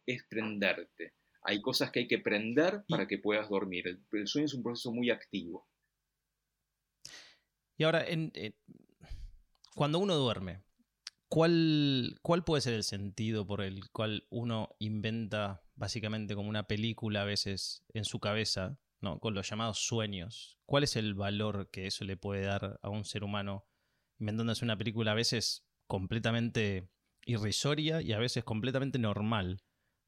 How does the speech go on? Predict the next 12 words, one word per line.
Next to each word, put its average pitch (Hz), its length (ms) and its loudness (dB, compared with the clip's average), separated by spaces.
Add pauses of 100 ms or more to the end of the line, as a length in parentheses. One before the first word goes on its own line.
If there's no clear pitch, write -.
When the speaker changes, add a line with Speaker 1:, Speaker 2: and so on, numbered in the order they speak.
Speaker 2:
Pero, 101 540 2 (120)
¿se - 180 -4
sabe 147 240 4
algo 156 300 4
de 107 120 2
por 95 280 -2
qué 117 120 -4
se 117 140 0
sueña 123 380 0
de 110 60 0
esa - 140 -4
manera? 101 480 -4